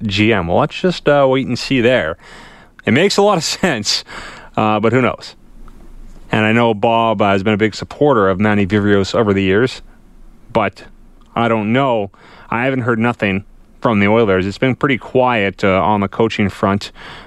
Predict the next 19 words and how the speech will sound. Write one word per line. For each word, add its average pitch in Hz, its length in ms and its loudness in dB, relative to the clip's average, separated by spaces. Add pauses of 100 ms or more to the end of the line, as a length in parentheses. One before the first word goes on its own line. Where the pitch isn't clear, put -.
We 98 80 0
do 104 160 0
expect, 101 480 -2
uh, 98 80 2
Trent 104 320 -2
Yawney 107 360 2
to 101 80 -8
be 101 120 2
one 113 300 2
of, 104 200 0
uh, 95 260 0
the 98 120 0
assistant 101 400 -2
coaches. 107 480 0
Still 110 360 0
waiting 110 360 2
word 110 240 2
on 101 180 2
Gulutzan, 107 520 0